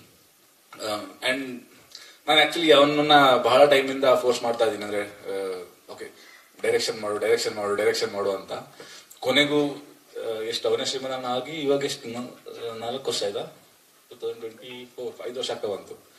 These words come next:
ನಾ-, ನಾಲ್ಕು, ನಾಲ್ಕೂವರೆ ವರ್ಷ ಆಗ್ತಾ ಬಂತು. And, uh, finally he has directed a film and I'm,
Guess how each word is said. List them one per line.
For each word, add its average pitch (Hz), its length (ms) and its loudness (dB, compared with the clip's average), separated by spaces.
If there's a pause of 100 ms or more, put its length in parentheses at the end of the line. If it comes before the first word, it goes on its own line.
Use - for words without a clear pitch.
(300)
ನಾ-, - 180 -2
ನಾಲ್ಕು, 131 300 2
ನಾಲ್ಕೂವರೆ 117 400 2
ವರ್ಷ 110 140 -2
ಆಗ್ತಾ 117 200 -6
ಬಂತು. 110 280 -6
And, 110 360 -6
uh, 101 320 -6
finally 120 340 -6
he 117 160 -6
has 101 80 -2 (720)
directed 120 280 0
a - 160 -2
film 117 180 4
and 110 240 -4
I'm, 107 460 -8